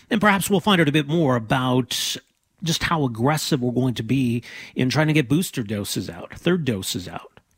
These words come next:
And I think Alberta's led on this front, uh, amongst provinces, but I think clearly we gotta do more, uh, 'cause we got a big problem coming our way.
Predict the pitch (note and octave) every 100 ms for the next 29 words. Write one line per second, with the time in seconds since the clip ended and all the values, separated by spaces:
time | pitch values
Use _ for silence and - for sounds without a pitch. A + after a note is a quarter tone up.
0 | _ _ _ _ - F#3 A3 G3+ F#3+ D#3
1 | G3 E3 B2+ C3 D3+ F3 D#3 D#3+ D#3 D#3+
2 | D#3+ - D#3+ D#3 D#3 D3 C#3+ C3+ - C#3+
3 | D3 C3+ - A2+ B2 C3+ - - D#3+ E3
4 | B2 A#2 B2+ G#2+ A2 A2 C3 A2+ - -
5 | _ _ _ _ _ _ _ - A#2 A2+
6 | B2+ C#3+ F3 D3+ D3 - D#3 A#2+ A2+ -
7 | A#2 G#2 G2+ B2+